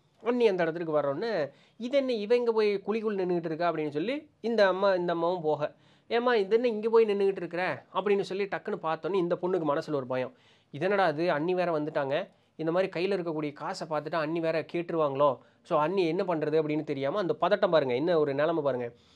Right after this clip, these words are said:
கையில வந்து அந்த காய்கறி அறுத்த அந்த கத்தி கையில இருந்தோன்னே அண்ணி ஒரு சொருகு வயித்துல. அண்ணி வந்து சத்தம் போட்டு கீழே அப்படியே விழுந்தோன்னே, இந்த சத்தத்தை கேட்டு இந்த ஒரு நடக்கிற ஒரு கவலைகரத்துல ரெண்டு,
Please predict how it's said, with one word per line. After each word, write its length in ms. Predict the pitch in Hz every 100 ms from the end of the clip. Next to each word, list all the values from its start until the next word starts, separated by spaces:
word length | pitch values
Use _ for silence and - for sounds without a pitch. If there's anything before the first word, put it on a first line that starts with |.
| _
கையில 260 | 220 277 262
வந்து 160 | 208
அந்த 140 | 214 185
காய்கறி 440 | 185 220 208 180
அறுத்த 200 | 160 160
அந்த 140 | 156 143
கத்தி 300 | 175 180 214
கையில 40 |
இருந்தோன்னே 440 | 175 151 139 156
அண்ணி 280 | 185 151 165
ஒரு 180 | 156 147 135
சொருகு 300 | 160 156 147 -
வயித்துல. 420 | 147 139 135 - _ _ _
அண்ணி 280 | 170 247 247
வந்து 340 | 180 190 202
சத்தம் 280 | 170 156 175
போட்டு 420 | 170 175 170 135 127
கீழே 160 | 185
அப்படியே 260 | 175 147 156
விழுந்தோன்னே, 960 | 139 147 147 139 131 202 170 131 117 98
இந்த 120 | 135
சத்தத்தை 400 | 170 180 226 165
கேட்டு 300 | 165 160 175
இந்த 120 | 156
ஒரு 120 | 139
நடக்கிற 300 | 131 151 156
ஒரு 120 | 135 123
கவலைகரத்துல 680 | 135 156 151 127 139 170 143
ரெண்டு, 600 | 131 139 139 123 120